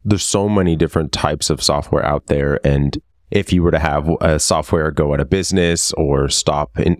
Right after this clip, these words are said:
updating and you're ending up with, I mean, uh, what, there's, um, an old accounting system that, like, drives me up a wall. It's called Sage. And, like, it looks like it was written in the nineteen forties now.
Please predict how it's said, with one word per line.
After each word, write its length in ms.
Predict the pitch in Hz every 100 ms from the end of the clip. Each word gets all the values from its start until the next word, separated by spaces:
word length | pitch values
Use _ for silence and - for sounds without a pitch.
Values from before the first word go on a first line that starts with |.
| -
updating 720 | 107 - 104 98 90 92 82
and 140 | 78 78
you're 140 | 76
ending 280 | 76 80 78
up 140 | 76
with, 200 | 78 - - _ _ -
I 80 |
mean, 180 | 80 78 76 -
uh, 140 | 71 - _ _ _
what, 380 | 76 76 71 -
there's, 300 | 78 76 -
um, 340 | 73 73 73 - _ _ _ _
an 100 | 85
old 120 | 90
accounting 600 | 92 - - 76 76 73
system 560 | - 78 - 78 73 71
that, 140 | -
like, 240 | 65 71 71
drives 640 | - 73 73 73 73 73
me 360 | 80 73 76 71 - -
up 220 | 76 - -
a 120 | 76
wall. 840 | 69 71 71 73 73 69 69 67 -
It's 160 | -
called 540 | - 92 80 76 76 -
Sage. 720 | - - 85 76 73 69 -
And, 160 | - 82
like, 200 | 78 -
it 160 | 82 92
looks 260 | 98 -
like 160 | 165 -
it 40 |
was 140 | 110 95
written 220 | 95 90
in 60 |
the 80 | 85
nineteen 340 | 82 90 - 82
forties 420 | 87 78 78 78
now. 380 | 80 78 76